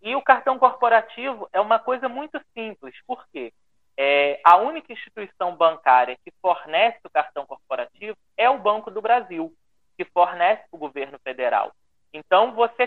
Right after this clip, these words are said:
tendo autorização legislativa, né, isso estando previsto na lei, o Banco do Brasil já faz todos os procedimentos, et cetera.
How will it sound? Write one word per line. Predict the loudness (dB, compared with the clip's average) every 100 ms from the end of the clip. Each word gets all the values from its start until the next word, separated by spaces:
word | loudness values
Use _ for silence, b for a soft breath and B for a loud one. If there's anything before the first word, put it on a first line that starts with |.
| -4
tendo | -4 -4 2
autorização | 2 2 -4 -6 -2 -2 -2 -6 -6
legislativa, | -6 -10 -12 -2 0 0 -4 -12 -10 -10
né, | -10
isso | -14 -20
estando | -16 -6 -6 -6 -8
previsto | -6 -6 -6 -14 -14 -18 -20 -6
na | -4
lei, | -2 -2 -2 -4 -10 _ _ _ _
o | -10
Banco | 2 2 2
do | -4
Brasil | 2 2 2 -4
já | -4 -4 0
faz | -2 -2 -4
todos | 0 0 -2
os | -20 -14
procedimentos, | -10 -10 -10 -14 -14 -8 -4 -4 -4 -8 -18 -12
et | -12 -12 -8
cetera. | -8 -8 -14